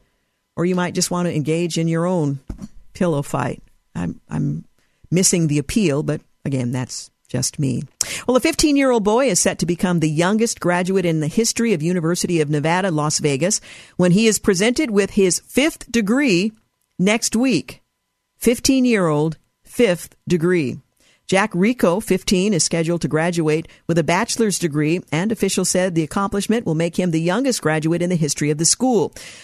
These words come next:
Rico previously earned four associate degrees in two years from California's Fullerton College. He graduated from Fullerton at thirteen, becoming that school's youngest ever graduate. Rico said he, uh,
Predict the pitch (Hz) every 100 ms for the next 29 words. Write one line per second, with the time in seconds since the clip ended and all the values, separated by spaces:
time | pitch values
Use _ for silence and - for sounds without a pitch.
0 | - 240 294 220 196 240 - _ _ 208
1 | 208 196 185 180 180 175 - - 285 269
2 | 196 165 - 262 320 240 160 - 156 139
3 | 147 139 196 175 151 - 226 190 220 196
4 | 156 165 - 156 143 165 156 151 165 151
5 | 147 - 226 226 180 156 143 - 131 139
6 | 185 - - _ _ 196 196 233 214 202
7 | 208 - 170 160 220 202 214 175 156 _
8 | 170 143 - 196 160 135 165 - - _
9 | - 208 233 214 202 202 - 208 202 170
10 | 202 208 196 - 226 226 151 139 143 131
11 | 127 135 160 _ _ 143 165 165 - 170
12 | 156 151 143 - _ _ _ 156 139